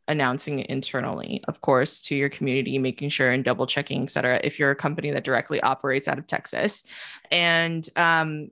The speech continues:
on the public side, if you are a company that is headquartered out of Texas, it does make sense for you to acknowledge it. It does make sense for you to talk about it in some certain space or time. Um, for me to make that post is because I had people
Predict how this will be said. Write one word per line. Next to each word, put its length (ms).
on 180
the 80
public 400
side, 540
if 240
you 160
are 300
a 40
company 420
that 120
is 100
headquartered 580
out 160
of 100
Texas, 440
it 180
does 260
make 180
sense 240
for 100
you 200
to 180
acknowledge 640
it. 320
It 240
does 260
make 180
sense 280
for 100
you 180
to 180
talk 280
about 240
it 100
in 160
some 260
certain 320
space 440
or 120
time. 480
Um, 380
for 180
me 280
to 180
make 320
that 260
post 560
is 220
because 420
I 120
had 220
people 600